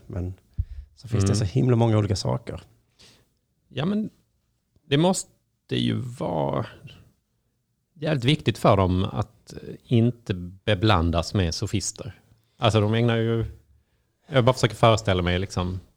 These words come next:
Speaker 2: varför de gör det här.
Speaker 1: Ja, just det.
Speaker 2: Vi är något annat än vad ni är.
Speaker 1: Egentligen skulle det vara rimligare att de, liksom, benar ut vad de själva var för någonting.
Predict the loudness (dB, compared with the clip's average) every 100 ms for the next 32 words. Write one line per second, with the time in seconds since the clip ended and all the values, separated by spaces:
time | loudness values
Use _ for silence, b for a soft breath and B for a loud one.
0 | -8 -8 -4 -4 -2 0 0 2 0 -2
1 | -4 -12 _ _ 0 2 4 2 0 -6
2 | -8 -4 -4 -4 4 6 6 6 4 2
3 | 2 4 4 2 0 2 2 0 -4 -6
4 | -6 -2 2 4 2 -2 -4 -2 0 2
5 | 2 4 4 4 2 -2 -14 _ _ _
6 | _ _ _ _ _ _ _ -4 2 2
7 | 2 2 0 0 -2 -2 -4 -4 -4 -4
8 | -6 -4 -2 0 0 -2 -4 -2 0 2
9 | 0 0 -4 -4 -8 -6 -8 -10